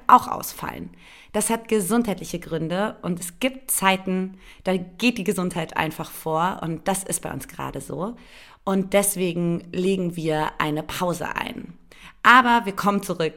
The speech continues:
Ihr könnt euer Duschbier kalt stellen. Ähm, und solange wir nicht da sind, müsst ihr euch irgendwie anders beschäftigen. Da fällt euch schon was ein. Da könnt ihr vielleicht mal eine Schallplatte auflegen oder euren Wasserkocher entkalken.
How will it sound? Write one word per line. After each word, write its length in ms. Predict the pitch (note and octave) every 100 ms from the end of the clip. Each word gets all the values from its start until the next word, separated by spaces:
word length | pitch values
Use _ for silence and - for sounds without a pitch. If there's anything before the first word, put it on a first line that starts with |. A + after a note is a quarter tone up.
| -
Ihr 160 | F#3
könnt 340 | - G#3 A3+ A#3+
euer 180 | F3 F3
Duschbier 680 | F#3 B3+ - - E3+ F3
kalt 380 | F3 - F3+ G3+
stellen. 600 | - - C3+ C3+ F3 A#3 - - - -
Ähm, 380 | F3 F3 E3+ F3
und 140 | F3+ F3+
solange 360 | F#3 A3 C4
wir 80 | A3
nicht 200 | G3+ -
da 180 | E3+ F3
sind, 260 | E3 F#3+
müsst 220 | G3 G3+ -
ihr 60 |
euch 120 | G3+
irgendwie 260 | - C#4 C4+
anders 220 | A3+ A3
beschäftigen. 760 | - - E3 - - - - E3 - - - -
Da 100 | F3+
fällt 220 | E3+ F#3+
euch 100 | -
schon 140 | F#3+ E3+
was 240 | E3 -
ein. 300 | D3 D3 - -
Da 80 | -
könnt 220 | - G3
ihr 100 | G3
vielleicht 260 | G3 G3 G3
mal 80 |
eine 380 | F3+ E3+ G#3+ A#3
Schallplatte 720 | C4+ - - D3 C#3 D3+ - -
auflegen 720 | C3+ - C#3+ C#3 C#3 C#3 C#3 - - - - -
oder 320 | - B3 A#3+ -
euren 240 | B3+ C4+
Wasserkocher 500 | G3 G#3+ G3+ G3 F#3+
entkalken. 1000 | E3+ F3 F3 E3 E3+ D#3+ D3+ D#3 E3+ -